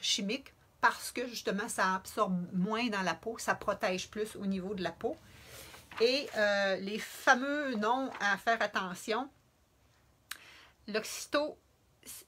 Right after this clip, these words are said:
euh, je vous enverrai l'article peut-être, là. Euh,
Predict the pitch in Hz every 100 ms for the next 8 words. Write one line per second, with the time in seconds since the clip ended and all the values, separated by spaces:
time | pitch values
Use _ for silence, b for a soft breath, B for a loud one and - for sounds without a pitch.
0 | _ _ _ _ 214 202 190 196 - 214
1 | 214 220 269 175 - - - 190 208 220
2 | 196 196 B B B B - 196 190 185
3 | 180 175 170 175